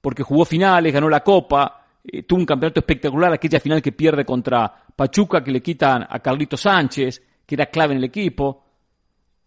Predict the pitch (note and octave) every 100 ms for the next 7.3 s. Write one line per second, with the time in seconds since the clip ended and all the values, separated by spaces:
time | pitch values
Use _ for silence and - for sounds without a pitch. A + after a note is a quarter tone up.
0 | _ D#3 - F3 D3 - C3+ E3 E3+ D3
1 | D#3+ D3+ - _ _ _ _ _ - C3+
2 | B2 A#2 - B2+ C3+ C#3 B2+ E3 C#3 C#3+
3 | - F#3+ D3 - B2+ G#2+ F#2+ - _ _
4 | _ - C3 C3 C#3 C3+ F3+ F#3+ - F3+
5 | D#3 - _ _ _ - D3 D#3 - B2+
6 | C3 A2+ D#3 C3 B2 - A#2 - G#2 F2
7 | - -